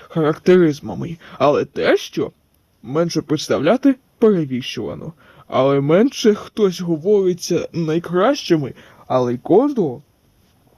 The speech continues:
а й менше представляти унікальна програма. Ти майже отримаєш всі гроші, як і м-, але менше,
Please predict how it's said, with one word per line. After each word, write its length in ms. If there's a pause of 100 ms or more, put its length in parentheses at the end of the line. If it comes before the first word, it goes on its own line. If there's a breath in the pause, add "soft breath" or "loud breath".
(300)
а 300
й 40
менше 400
представляти 640
унікальна 720
програма. 400 (920 soft breath)
Ти 100
майже 400
отримаєш 760
всі 260
гроші, 500
як 280
і 20
м-, 180 (100)
але 280
менше, 680